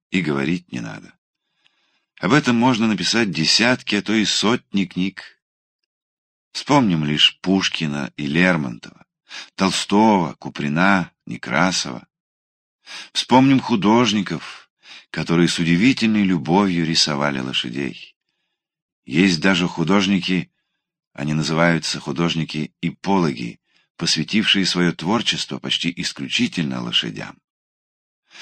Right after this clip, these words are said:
В Музее коневодства Сельскохозяйственной академии имени Тимирязева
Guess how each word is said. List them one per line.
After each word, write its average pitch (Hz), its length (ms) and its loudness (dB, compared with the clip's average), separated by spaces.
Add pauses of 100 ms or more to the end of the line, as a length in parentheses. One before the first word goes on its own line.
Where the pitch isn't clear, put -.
(300)
В 76 80 -8
Музее 107 500 6
коневодства 110 800 2
Сельскохозяйственной 87 960 0
академии 78 640 -2
имени 76 360 -4
Тимирязева 73 680 -2